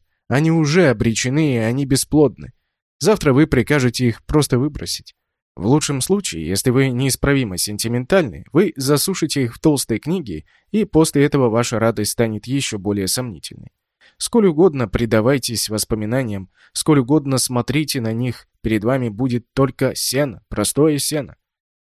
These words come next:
Нет, наши дети вовсе не такие цветы. Наши дети цветут на живом стволе нашей жизни. Это не букет,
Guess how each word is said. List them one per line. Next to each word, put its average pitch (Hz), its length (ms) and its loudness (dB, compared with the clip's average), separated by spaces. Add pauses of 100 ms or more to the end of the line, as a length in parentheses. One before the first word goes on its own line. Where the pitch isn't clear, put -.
(200)
Нет, 98 300 -2 (440)
наши 123 280 -2
дети 120 400 0
вовсе 151 420 -2
не 160 100 -4
такие 147 320 0
цветы. - 460 -6 (480)
Наши 139 300 -2
дети 151 320 0
цветут 135 580 -2
на 135 120 0
живом 131 400 -2
стволе 123 540 0 (100)
нашей 120 340 -4
жизни. 110 460 -6 (360)
Это 139 180 0
не 139 120 2
букет, 120 500 0